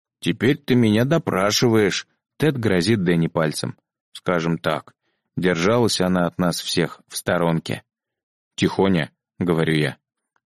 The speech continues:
«Ну, не то чтобы. Дурака, готового угостить её в пабе,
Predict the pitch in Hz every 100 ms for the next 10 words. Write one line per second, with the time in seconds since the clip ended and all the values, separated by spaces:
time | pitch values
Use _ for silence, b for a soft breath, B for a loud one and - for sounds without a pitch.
0 | - - 156 165 - 214 175 - 82 71
1 | 64 _ _ 87 92 90 - 165 113 85
2 | - 98 92 90 92 90 80 104 92 92
3 | 80 - 110 110 82